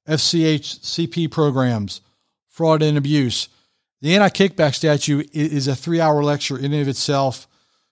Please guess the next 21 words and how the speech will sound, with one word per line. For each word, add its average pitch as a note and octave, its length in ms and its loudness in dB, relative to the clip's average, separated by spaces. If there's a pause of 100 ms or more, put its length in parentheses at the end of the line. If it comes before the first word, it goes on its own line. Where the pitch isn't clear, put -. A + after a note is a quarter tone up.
(160)
Stark F3 420 2
is C3+ 100 2
a C3+ 60 2
whole D#3 200 2
different C#3+ 300 0
world. C3+ 540 0
That's C#3+ 240 0
another, C#3+ 400 2
you C#3+ 100 0
know, C#3 80 4
you A#2+ 280 -2
could C#3 120 -2
easily D3 260 2
talk B2+ 180 0
an A#2 80 -2
hour C3 360 2
or A#2 80 -6
two C#3 220 -2
hours B2+ 260 0
on A#2 60 -2
Stark, B2 380 -4